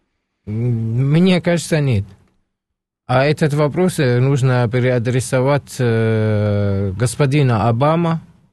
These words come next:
потому что это именно результат политика С Ш А и ее союзники.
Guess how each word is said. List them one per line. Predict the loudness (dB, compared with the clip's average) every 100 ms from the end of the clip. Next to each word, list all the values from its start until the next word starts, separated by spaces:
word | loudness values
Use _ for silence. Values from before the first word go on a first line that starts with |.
| _ _
потому | -2 0
что | 0 0
это | -2 0 0 -2 -2
именно | 0 0 0 0 -2 -4 -8 -4
результат | -2 0 -4 -2 -2 -2 -10 -6
политика | -2 0 -2 -4 -6 -4 -4 -6 _ _
С | -6 -6
Ш | -2 -2
А | -2 -4 -6
и | -2
ее | 0 -2
союзники. | -2 -4 -4 -4 -8 -10 -12 -16